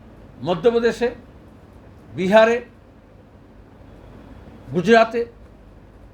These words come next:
উৎসবকে ঘিরে, ধর্মীয় অনুষ্ঠানকে ঘিরে যখন ধর্মকে অস্ত্র হিসেবে সানানো হয়,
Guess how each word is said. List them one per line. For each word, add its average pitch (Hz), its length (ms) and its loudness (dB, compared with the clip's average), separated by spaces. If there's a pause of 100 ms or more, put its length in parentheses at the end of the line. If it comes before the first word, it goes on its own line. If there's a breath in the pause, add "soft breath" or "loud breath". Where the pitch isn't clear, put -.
(1120)
উৎসবকে - 760 -6 (140)
ঘিরে, 185 260 -6 (2250)
ধর্মীয় 269 460 0 (1800)
অনুষ্ঠানকে 247 580 -2 (100)
ঘিরে 190 180 -2 (100)
যখন 185 260 -6 (1500)
ধর্মকে 269 560 -2 (240)
অস্ত্র - 260 -8
হিসেবে 254 300 0
সানানো 190 400 -6
হয়, 147 220 -4